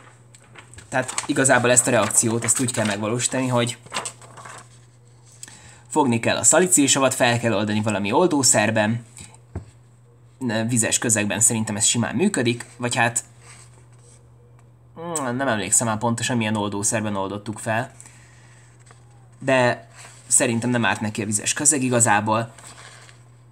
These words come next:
Hát mondjuk annyiból, de hogy, ö, Na mindegy, igazából ez itt el tud hidrolizálni víz hatására, tehát hogyha ez itt H kettő O-t kap, akkor igazából kétszer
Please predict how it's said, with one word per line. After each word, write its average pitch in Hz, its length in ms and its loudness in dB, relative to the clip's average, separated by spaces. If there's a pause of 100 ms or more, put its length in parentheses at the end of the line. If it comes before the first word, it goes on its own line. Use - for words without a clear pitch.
(1300)
Hát - 80 -14
mondjuk 139 260 -2
annyiból, 117 360 2
de 117 140 2
hogy, 113 240 -2
ö, 110 220 0 (1300)
Na 135 60 -4
mindegy, 123 280 0
igazából 120 420 2
ez 120 120 6
itt - 120 -2
el 123 100 4
tud 110 160 -6
hidrolizálni 110 520 -2
víz 110 220 2
hatására, 110 540 -4
tehát 110 220 -6
hogyha 120 200 -8
ez 110 100 -4
itt 110 100 -10
H 117 200 2
kettő 110 320 -6
O-t 101 180 -6
kap, - 360 -6 (640)
akkor 117 340 -4
igazából 110 540 0
kétszer 107 680 -2